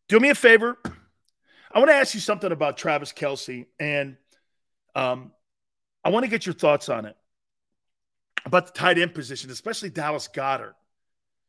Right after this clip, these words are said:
I, I saw something today, Dallas Goedert and Travis Kelce being compared.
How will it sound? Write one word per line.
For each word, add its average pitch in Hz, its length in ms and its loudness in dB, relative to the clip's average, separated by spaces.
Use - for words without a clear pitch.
I, 175 140 0
I 180 120 2
saw 254 260 -2
something 190 340 -8
today, 151 400 -4
Dallas 160 400 -6
Goedert 151 500 -4
and 123 400 -14
Travis 147 320 -8
Kelce 135 360 -8
being 131 240 -10
compared. 120 560 -8